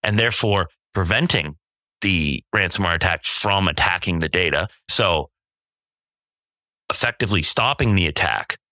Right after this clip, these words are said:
but then using the copy on write file systems, the, the way that we keep snapshot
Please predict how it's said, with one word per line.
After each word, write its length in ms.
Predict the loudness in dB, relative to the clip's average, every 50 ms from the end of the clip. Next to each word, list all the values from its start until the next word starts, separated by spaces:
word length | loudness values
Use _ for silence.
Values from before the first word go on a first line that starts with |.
| _ _ _ _
but 140 | -4 -2 0
then 260 | 0 2 2 0 0 -2 _ _ _ _ _ _
using 520 | 0 2 2 4 4 4 4 4 4 2 2 0 -4 _ _ _ _ _ _ _ _ -2
the 400 | 0 2 2 2 2 0 -2 -8 _ _ _ _ _ _ _ _ _ _ _ _ _
copy 280 | -2 -2 0 0 0 0
on 100 | 0 2
write 200 | 0 0 0 0
file 340 | 0 0 2 2 0 0 0
systems, 580 | 0 0 0 -2 -2 -2 -4 -4 -2 -4 -6 -6 _ _ _ -6
the, 280 | -2 0 0 -2 -2
the 140 | -2 -2 0
way 200 | 2 2 2 2
that 140 | 2 2 2
we 140 | 0 0 0
keep 240 | 0 -2 -2 0
snapshot 880 | 0 -2 0 2 2 2 0 0 0 0 2 2 2 2 2 0 0 -2